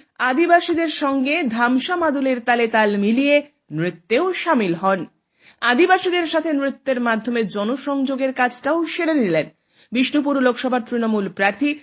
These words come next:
সুজাতা মণ্ডল। বাড়ি বাড়ি ঘুরে ভোট প্রচার সেরে এক আদিবাসী পরিবারের বাড়িতে বসে মুড়ি খেতে খেতে গল্প করতেও দেখা গেল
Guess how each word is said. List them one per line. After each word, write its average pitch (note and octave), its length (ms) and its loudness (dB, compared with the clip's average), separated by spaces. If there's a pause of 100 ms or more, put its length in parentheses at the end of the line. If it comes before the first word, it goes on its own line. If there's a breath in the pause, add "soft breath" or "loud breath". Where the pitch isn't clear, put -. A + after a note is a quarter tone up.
(160)
সুজাতা D4 560 0
মণ্ডল। E3 440 -2 (580)
বাড়ি G3 280 0
বাড়ি D#4 240 4
ঘুরে C#4+ 420 2
ভোট C4 260 4
প্রচার A#3 360 0
সেরে A3+ 520 0
এক A3 300 0
আদিবাসী G#3 520 -4
পরিবারের F#3+ 500 -2
বাড়িতে F3+ 400 0
বসে G#3 420 0 (400 loud breath)
মুড়ি C#4 380 6
খেতে C#4+ 260 -4
খেতে B3+ 300 -2 (300)
গল্প G#3+ 380 2
করতেও G3 440 -2
দেখা D4 260 0
গেল B3+ 240 2